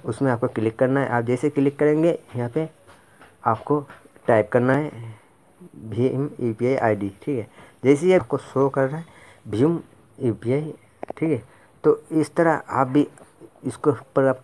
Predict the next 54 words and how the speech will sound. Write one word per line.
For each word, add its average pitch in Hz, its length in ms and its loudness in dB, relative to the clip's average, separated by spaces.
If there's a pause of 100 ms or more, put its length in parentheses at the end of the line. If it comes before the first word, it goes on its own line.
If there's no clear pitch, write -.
क्लिक 113 220 -4
करेंगे। 143 280 0
तो - 220 -12
फ्रेंड्स 160 200 -4
इसके 151 260 -2
ऊपर 156 180 -2
आप 151 100 -8
क्लिक 123 260 -2
करेंगे 147 220 2
तो 139 120 -2
आसानी 123 360 -4
से 123 100 -4
आपका 127 240 -6
जो 117 100 -2
आईडी 113 280 0
है 156 100 -2 (360)
वो 127 240 4 (120)
निकल 120 280 0
के 127 100 0
आ 117 100 2
जाएगा। 135 260 0
और 139 120 -2
दूसरा 135 300 -2
तरीका 165 340 0
क्या 156 160 -2
है 160 100 -4
फ्रेंड्स, 165 200 -2 (380)
दूसरा 139 220 -4
तरीका 139 280 -2
ये 139 140 2
है 147 220 -4 (340)
कि 170 120 0
आप 165 160 0
वो 139 220 -2
ऊपर 147 260 0
देख 120 240 -2
पा 135 160 4
रहे 143 100 0
हैं 143 80 -6
कि 127 120 -4
मेरा 113 240 0
ये 117 160 0
फ़ोटो 110 300 -4
लगा 120 220 0
हुआ 127 180 -4
है, 139 100 -12 (400)
ठीक 143 120 0
है। 113 140 -6
तो - 200 -2
जैसे 123 320 -2
फ़ोटो 117 200 -2
में 139 120 -2 (440)
क्लिक 120 240 -4
करेंगे 139 380 0